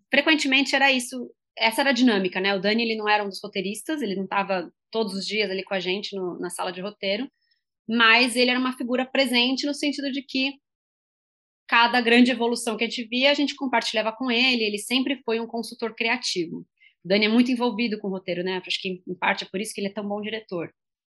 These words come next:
É, e aí, um dia ele chegou e falou, "Beleza, quais são as ideias?" A gente contou as ideias que a gente tinha, tinha umas três ideias que a gente gostava, e ele falou, "Acho que Carminha Frufru, das que vocês contaram, acho que é o que mais tem potencial."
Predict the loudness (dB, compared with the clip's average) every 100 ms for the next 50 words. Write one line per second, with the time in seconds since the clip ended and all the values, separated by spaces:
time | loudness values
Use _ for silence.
0 | _ _ _ -2 0 0 0 -2 -4 -8
1 | _ _ _ _ _ _ _ _ _ -20
2 | _ -2 4 6 6 6 4 6 6 6
3 | 4 4 2 -6 -4 -2 0 0 2 4
4 | 6 6 4 2 2 2 6 6 6 2
5 | -6 -8 -6 -6 -2 0 0 2 4 4
6 | 2 -4 -8 -6 -6 -4 -6 -6 -4 -2
7 | 0 0 -6 -8 -4 2 2 0 -4 -10
8 | -8 -10 -10 -2 -2 -2 -4 -10 _ _
9 | _ _ _ -2 4 4 4 2 4 4
10 | 4 2 0 -6 -6 -2 -2 -2 -4 -6
11 | -10 -6 -4 -2 -4 -10 -8 -6 -4 -6
12 | -10 -10 -12 -14 -14 -12 -4 0 0 -2
13 | -6 -8 -4 -4 -4 -6 -12 -10 -8 -4
14 | 0 0